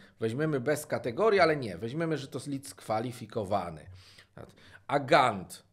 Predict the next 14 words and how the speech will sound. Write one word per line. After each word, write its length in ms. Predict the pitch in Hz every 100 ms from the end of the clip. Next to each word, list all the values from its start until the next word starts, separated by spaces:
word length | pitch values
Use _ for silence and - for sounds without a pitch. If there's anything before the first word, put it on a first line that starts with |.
| _ -
Chcesz 240 | - -
to 120 | 147 139
zobaczyć 480 | 151 170 170 170
w 40 | 160
widoku 560 | 165 185 185 185 185 - - -
Gantt? 580 | 117 156 202 208 - -
Nie 240 | 113 160
ma 140 | 208 196
problemu, 540 | 190 170 180 175 170
proszę 380 | 165 143 135 151
bardzo, 360 | 151 151 135 127
możesz 640 | 127 160 202 175 180 131
dodać 460 | 143 156 160 127
widok 440 | 113 139 135 117